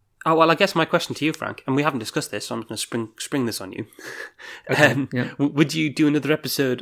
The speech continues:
Speaker 1: on Root? Uh, 'cause I think there's plenty to talk about. Or
Speaker 2: Mm.
Speaker 1: would you do another episode on a different game? Is that something you'd be interested in, either, either of those things?
Speaker 2: Both of those things, depending slightly on listener feedback, what people think,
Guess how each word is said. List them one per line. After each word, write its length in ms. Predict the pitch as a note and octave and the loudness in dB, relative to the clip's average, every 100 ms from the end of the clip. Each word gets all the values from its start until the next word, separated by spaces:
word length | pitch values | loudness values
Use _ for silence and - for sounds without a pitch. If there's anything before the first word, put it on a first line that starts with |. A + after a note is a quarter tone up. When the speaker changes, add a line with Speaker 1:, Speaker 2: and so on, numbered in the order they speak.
| - | 2
Speaker 1:
on 420 | B2+ A#2 A#2 - _ _ _ | 2 2 -2 -8 _ _ _
Root? 600 | A#2 A#2 D3+ G#2 - - - _ _ _ - | -8 2 2 2 -6 -12 -12 _ _ _ 0
Uh, 100 | A#2 | 2
'cause 120 | - | 4
I 60 | B2+ | 2
think 180 | - - | 2 -6
there's 80 | - | -4
plenty 260 | E3+ - | -6 -6
to 80 | - | -6
talk 220 | B2+ C3 | -4 -4
about. 320 | - A2+ - - - - _ _ | -4 -4 -4 -12 -20 -20 _ _
Or 360 | C3+ B2+ A#2+ A#2+ | 6 8 8 2
Speaker 2:
Mm. 40 | - | -6
Speaker 1:
would 320 | - C3 B2 C3+ | -2 0 0 0
you 160 | C3+ | -2
do 320 | A#2+ - A#2+ A2+ | 0 2 2 0
another 220 | A#2 A#2 | -4 -4
episode 320 | A#2 - A#2 | -4 0 0
on 180 | B2 A#2 | 0 -2
a 40 | |
different 320 | G#2+ A#2+ A#2 A2 | -2 -4 -2 2
game? 300 | B2 F3+ G3 _ - | 2 0 -6 _ -4
Is 80 | D3+ | -2
that 120 | B2 | -2
something 240 | - C3 | -2 -2
you'd 260 | C#3 A#2+ - | -2 -2 -2
be 120 | C3 | -2
interested 340 | C#3 C3+ C3 | -2 -4 -2
in, 240 | D3 D3+ C#3+ | -2 -2 -4
either, 220 | C#3+ C#3+ | -4 -6
either 200 | C#3+ C#3 | -4 -4
of 40 | C3+ | -2
those 200 | D3 D3 | -2 -2
things? 320 | D3+ F3+ - _ _ - C#3 B2 - | -4 -4 -10 _ _ -10 -10 6 12
Speaker 2:
Both 240 | F#3+ G3+ | 12 12
of 60 | D#3 | 6
those 200 | C#3 C#3 | 6 6
things, 380 | D3 F#3+ G3+ | 4 4 -2
depending 720 | - D#3 - E3+ D#3 D3+ D3 - - | -4 -2 2 2 2 0 -2 -10 -8
slightly 360 | - E3 D#3+ D#3+ | 2 2 4 4
on 200 | D3 D3 | 4 4
listener 260 | D3 - C#3 | 2 2 0
feedback, 480 | D#3+ E3+ F#3+ G#2 D3 | 0 2 0 0 -2
what 120 | - | -2
people 240 | D3+ - | -2 -2
think, 360 | - G3 C#4+ | 0 0 -2